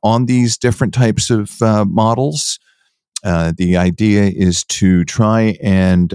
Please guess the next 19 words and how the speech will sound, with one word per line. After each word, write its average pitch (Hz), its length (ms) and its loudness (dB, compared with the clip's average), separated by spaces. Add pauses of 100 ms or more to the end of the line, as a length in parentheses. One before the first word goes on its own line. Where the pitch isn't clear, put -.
uh, 87 200 0
provide 92 540 -2
you 92 140 0
with 87 300 -2
more 117 260 2
of 98 140 -2
a 80 400 0
realistic, 123 800 0 (520)
um, 80 640 -2 (360)
truthful 120 1040 0 (160)
perspective, 110 960 -2 (500)
uh, 90 360 0
that 98 160 -2
gives - 320 -4
the - 100 -8
pros 120 460 0
and 143 180 2
the 131 40 -4
cons 95 680 0